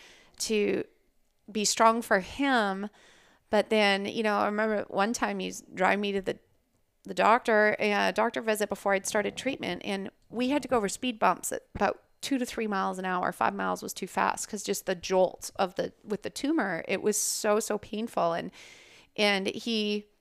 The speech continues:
didn't go quite slow enough over a speed bump. And I kinda cried out in pain. Like, it was just, and it was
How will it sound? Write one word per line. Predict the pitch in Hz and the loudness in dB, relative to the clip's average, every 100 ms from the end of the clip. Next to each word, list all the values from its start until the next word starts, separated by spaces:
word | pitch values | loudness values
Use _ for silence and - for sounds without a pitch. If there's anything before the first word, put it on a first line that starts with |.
| _ | _
didn't | 214 247 | 2 4
go | 240 - | 6 6
quite | - 247 | 6 4
slow | - 233 226 | 4 4 6
enough | 220 202 190 | 4 2 2
over | 190 190 | 2 0
a | 185 | 0
speed | - 302 392 294 | -2 2 2 4
bump. | 196 175 180 | 4 4 2
And | 190 | 2
I | 180 - _ | 2 -4 _
kinda | - 208 202 - | -6 -2 -2 -2
cried | - 185 190 | 0 2 4
out | 190 - | 2 0
in | 175 | -6
pain. | 202 226 226 180 | -4 -2 0 0
Like, | 175 | -2
it | 180 | -2
was | 190 | -2
just, | 185 - - | -4 -4 -2
and | 202 | -2
it | - | -2
was | 185 | -4